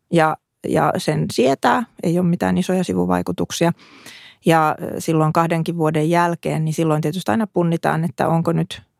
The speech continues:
onko nyt tarpeen jatkaa ja onko turvallista jatkaa. Ja, ja senkin jälkeen voidaan hyvin päätyä sit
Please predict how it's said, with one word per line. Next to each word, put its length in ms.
onko 160
nyt 180
tarpeen 440
jatkaa 420
ja 180
onko 240
turvallista 580
jatkaa. 440
Ja, 300
ja 220
senkin 320
jälkeen 420
voidaan 440
hyvin 280
päätyä 340
sit 200